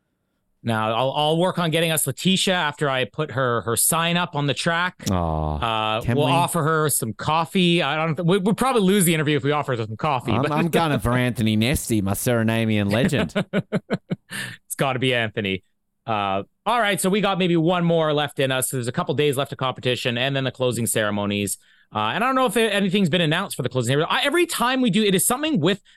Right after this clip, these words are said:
Speaker 1: maybe it's the, the pan am sports dot org where my browser keeps crashing by the end of the time we record any of these episodes. Uh, but, uh, I'm, I'm gonna try to look up to see if there's anybody who's actually performing at the closing ceremonies for the Pan Am Games. Are they getting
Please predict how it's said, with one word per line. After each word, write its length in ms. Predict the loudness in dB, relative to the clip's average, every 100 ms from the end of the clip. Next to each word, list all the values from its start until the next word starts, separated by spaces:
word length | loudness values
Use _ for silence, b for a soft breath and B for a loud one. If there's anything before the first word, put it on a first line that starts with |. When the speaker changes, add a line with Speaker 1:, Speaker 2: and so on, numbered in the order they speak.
| 0
Speaker 1:
maybe 280 | 2 4 2
it's 160 | 2
the, 220 | 2 2
the 120 | 2 0
pan 300 | -2 -2 0
am 160 | 0
sports 460 | -2 -2 -2 -2 -2
dot 240 | -2 -2
org 400 | 0 0 0 -2 -8 b b
where 100 | 0
my 120 | 0
browser 420 | 0 0 0 0
keeps 220 | 0 -2
crashing 500 | -2 -2 -2 -2 -2
by 100 | -2
the 140 | 0 0
end 100 | 0
of 120 | -2
the 60 | -4
time 280 | -4 -2
we 80 | 0
record 400 | -2 -2 -2 0 0
any 160 | 0
of 60 | 2
these 160 | 2 2
episodes. 580 | 0 -2 -2 -2 -6 -12 b b b b
Uh, 240 | -2 0
but, 320 | 0 -2 -2
uh, 60 | -2
I'm, 460 | 0 0 -2 -2 -2
I'm 120 | 0
gonna 160 | 0 -2 _ _
try 260 | -2 0 2
to 60 |
look 120 | 2 0
up 80 | -4
to 60 |
see 200 | 0 2
if 80 | 2
there's 180 | 0 0
anybody 440 | 0 0 0 0 0
who's 160 | 0
actually 520 | 0 -2 -2 0 0 b b
performing 560 | -6 -2 2 2 2 0
at 80 | -2
the 80 | -2
closing 340 | 0 2 2
ceremonies 540 | 2 2 0 0 -2
for 220 | -2 0 0
the 80 |
Pan 240 | 0 0 0
Am 160 | 0
Games. 360 | 0 0 0 -2
Are 40 |
they 100 | -2
getting 260 | 0 -2 -2